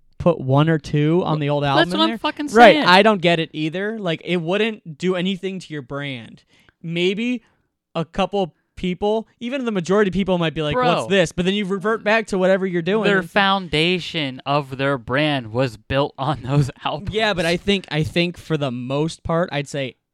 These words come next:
Speaker 1: let's talk about Bring Me the Horizon for a second. I would say eighty percent of the fans of theirs today
Speaker 2: Mm-hmm.
Speaker 1: were not fans of them
Speaker 2: Well,
Speaker 1: O G.
Speaker 2: yeah, because they got on the radio and
Speaker 1: So,
Speaker 2: they sold
Speaker 1: right,
Speaker 2: out.
Speaker 1: right.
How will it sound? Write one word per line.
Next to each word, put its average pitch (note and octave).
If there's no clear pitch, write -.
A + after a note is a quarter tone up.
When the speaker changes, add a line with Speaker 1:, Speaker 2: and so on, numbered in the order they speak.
Speaker 1:
let's D3+
talk D#3
about B2+
Bring B2
Me A#2+
the A#2+
Horizon A#2
for B2
a B2
second. A#2+
I C#3+
would D3+
say C#3
eighty D#3+
percent C#3
of D3
the C3+
fans C#3+
of C3+
theirs C3+
today C#3+
Speaker 2:
Mm-hmm. G#2+
Speaker 1:
were C#3
not C3+
fans C3+
of B2+
them B2
Speaker 2:
Well, C#3
Speaker 1:
O C3
G. B2
Speaker 2:
yeah, C3+
because A2+
they A2
got A2
on G#2+
the G2
radio G2+
and A2
Speaker 1:
So, C3+
Speaker 2:
they A2
sold D3
Speaker 1:
right, B2
Speaker 2:
out. G#2+
Speaker 1:
right. E3+